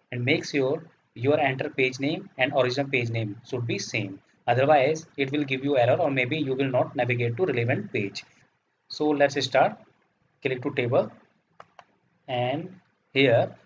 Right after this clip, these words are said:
we will enter all pages name. So suppose I enter page eight, then page nine, and then page ten, right?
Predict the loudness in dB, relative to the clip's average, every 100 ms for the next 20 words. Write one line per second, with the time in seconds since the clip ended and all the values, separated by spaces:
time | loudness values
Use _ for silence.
0 | _ -2 2 4 4 4 2 0 -12 0
1 | 2 2 2 0 -2 -4 -4 -6 -8 _
2 | _ _ _ _ _ _ _ _ _ _
3 | _ -18 -10 -6 -4 -2 0 0 2 2
4 | 2 0 0 2 2 2 0 -2 -4 0
5 | 0 -2 -10 _ _ _ _ -2 0 0
6 | -4 -16 _ _ _ _ -20 -20 _ _
7 | -2 2 2 0 -2 -6 -14 _ _ _
8 | _ -20 -20 _ -10 -2 0 0 0 0
9 | 0 -4 -12 -20 _ _ _ -20 -20 -14
10 | -6 -2 2 2 0 -4 -8 _ _ -10
11 | -2 -2 -2 -8 -14 _ _ _ _ -20
12 | _ _ -2 0 0 -4 -14 _ _ 2
13 | 2